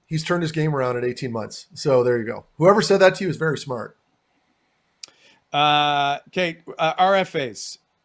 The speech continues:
Speaker 2: This is the inter-, now we're into the interesting discussion of money, right? Norris, <sighs> Formenton, Brannstrom, Gambrell, Gaudette, Bishop, Mete. Whew. That's,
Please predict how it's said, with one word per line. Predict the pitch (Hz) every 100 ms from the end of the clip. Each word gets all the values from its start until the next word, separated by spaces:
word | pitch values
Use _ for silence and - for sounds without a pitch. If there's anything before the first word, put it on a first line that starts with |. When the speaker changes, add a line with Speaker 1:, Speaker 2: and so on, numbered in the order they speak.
| _ _ _
Speaker 2:
This | 127 165 208
is | 165
the | 180 165
inter-, | 175 151 139
now | 151 165 175 160
we're | 139
into | 127 117
the | 117
interesting | 117 - 110 113 101
discussion | - - 120 110 117 107
of | 101 107
money, | 120 104 90 _
right? | 117 127 135 _ _ _ _ _ -
Norris, | 139 156 165 131 - - -
<sighs> | - - -
Formenton, | 165 160 151 123 - 98 87 _ _ _ _
Brannstrom, | 135 147 160 156 - 117 90 _ -
Gambrell, | 131 131 131 135 143 143 107 -
Gaudette, | 127 107 143 139 -
Bishop, | 139 143 - 107
Mete. | 123 131 127 110 87 _ _ _ _ _
Whew. | 415 480 466 381 _ _ _ _ _ _ _ _ _ _ -
That's, | 135 151 - -